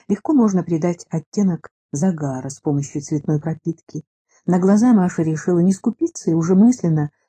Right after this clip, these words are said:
пожертвовала на них две бусины из аризонской бирюзы. Длинный конский хвост она задумала сделать из белого акрила, костюм теннисистки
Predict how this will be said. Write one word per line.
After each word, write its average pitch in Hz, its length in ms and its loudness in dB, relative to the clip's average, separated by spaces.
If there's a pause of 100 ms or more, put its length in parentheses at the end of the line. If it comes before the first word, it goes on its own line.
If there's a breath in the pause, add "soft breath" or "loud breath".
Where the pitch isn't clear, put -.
(100)
пожертвовала 160 920 0 (200)
на 165 140 0
них 170 260 2
две 160 240 2
бусины 208 640 2 (220)
из 143 140 0
аризонской 147 600 0
бирюзы. 131 520 -6 (640)
Длинный 202 480 6
конский 190 420 2
хвост 175 400 -4
она 156 180 0
задумала 151 400 0
сделать 147 460 -4 (300)
из 147 220 -4
белого 139 360 -2
акрила, 170 540 -2 (540)
костюм 180 580 0 (500)
теннисистки 180 800 -2